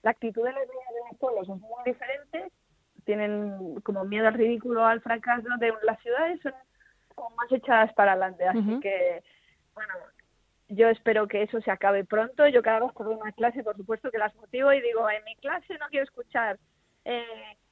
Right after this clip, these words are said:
Speaker 1: qué difícil, a mí nunca me va a salir", pero si nunca has probado, hay que
Speaker 2: Ujú.
Speaker 1: darle oportunidad a las cosas
Speaker 2: Ya.
Speaker 1: y hay que aprovecharlas.
Speaker 2: Ya. Eh, ¿y cómo surge el grabar este documental? Porque creo que también la historia es bonita, es, eh, la
Speaker 1: Sí.
Speaker 2: directora es una compañera tuya de cole.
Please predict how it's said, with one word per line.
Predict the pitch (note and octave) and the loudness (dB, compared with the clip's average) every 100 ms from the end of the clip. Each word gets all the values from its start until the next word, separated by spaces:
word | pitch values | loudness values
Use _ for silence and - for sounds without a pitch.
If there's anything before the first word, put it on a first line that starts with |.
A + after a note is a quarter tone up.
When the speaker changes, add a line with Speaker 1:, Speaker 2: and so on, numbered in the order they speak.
| _ - | _ -14
Speaker 1:
qué | F4+ F#4 | -4 -2
difícil, | - D#4 F4+ - - G3+ | -2 -2 -4 -4 -6 -2
a | A3+ | -2
mí | D#4+ | -4
nunca | E4+ - G4 | -16 -12 -10
me | F4 | -10
va | F4 | -8
a | - | -4
salir", | D#4 D#4+ D4 | -4 -2 -4
pero | A3+ A#3 | -2 2
si | D4+ | 2
nunca | F4+ - A#3+ | 2 -2 -2
has | |
probado, | - G3+ G#3 G3 F#3 F#3+ - | 2 4 4 4 2 -6 -2
hay | A#3 A3+ | 4 6
que | |
Speaker 2:
Ujú. | G3+ | 8
Speaker 1:
darle | G3 B3 | 6 4
oportunidad | A3+ A3 - A3 G#3 G#3+ | 0 -2 -2 0 2 4
a | G#3+ | 6
las | G#3+ - | 4 2
cosas | A3 A3 | -2 2
Speaker 2:
Ya. | G3+ G3+ F#3+ - _ _ - | 4 4 0 -6 _ _ -4
Speaker 1:
y | G#3 | 0
hay | A3 | 0
que | A#3+ | 0
aprovecharlas. | A3+ G3 - E3+ - G3+ - _ _ | -6 -6 -6 -8 -8 -10 -14 _ _
Speaker 2:
Ya. | A3+ G3+ G3 F#3 - - - - | 0 2 2 -2 -8 -20 -20 -10
Eh, | - A3+ A3 G#3+ G#3+ G#3+ G#3+ A3 G#3+ G#3+ G3+ - | 0 2 4 4 4 4 4 2 2 0 -4 -8
¿y | A#3+ A3+ - A#3+ G#3 | -6 -4 2 2 2
cómo | - B3+ D4 | 4 4 4
surge | - D#4+ C#4+ A3 G3 G3 G#3 | 2 -2 -2 2 2 4 2
el | G#3 G3+ | 0 0
grabar | G#3+ G#3 G#3 | 2 4 2
este | G#3+ - G#3+ G#3 G3+ | 0 0 0 2 2
documental? | G#3 G#3 G#3+ G#3+ A#3+ | 0 0 2 4 2
Porque | A#3 G#3+ | 4 2
creo | G3+ G#3+ | 2 2
que | A#3+ | 4
también | C4 B3 A#3+ | 4 4 4
la | A3 | 2
historia | - A3+ A3+ | 4 4 4
es | |
bonita, | A3+ G#3+ G#3 B3 B3+ G#3 | 4 2 4 6 8 6
es, | G3+ - - | 4 0 -2
eh, | G#3+ G#3 | 2 4
la | G#3+ | 4
Speaker 1:
Sí. | |
Speaker 2:
directora | G3+ G#3 - A3+ | 4 2 4 2
es | B3 | 4
una | A3+ | 2
compañera | A3 G#3 G3+ G#3 G3 | 2 2 2 4 4
tuya | G#3+ G#3+ G3+ | 4 4 4
de | F#3+ | 4
cole. | A3 A3+ A#3 B3 | 6 6 6 4